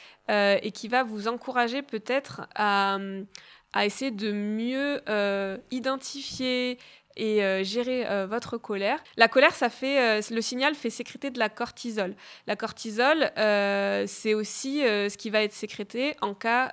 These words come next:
euh, de stress. Et, euh, c'est, ça permet en fait d'avoir une réaction hyper vive, euh, sur un instant T,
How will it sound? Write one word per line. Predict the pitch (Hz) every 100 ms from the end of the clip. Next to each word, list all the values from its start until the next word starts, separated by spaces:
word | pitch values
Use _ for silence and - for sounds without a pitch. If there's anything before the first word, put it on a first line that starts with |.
| 214
euh, | 202
de | 185 202
stress. | - - 226 330 - - - - - -
Et, | 254 311 320
euh, | 214 208 202 202 196 196 - _
c'est, | - - 240 233 226
ça | - -
permet | 226 233 285
en | 226
fait | 269 240
d'avoir | 214 214 214
une | 214
réaction | 226 220 - 247 240 - - _
hyper | 247 240 269 247
vive, | 226 262 277 226 185 - _
euh, | 214 202
sur | - 220
un | 214
instant | 208 - 214 202 196 196 -
T, | 240 415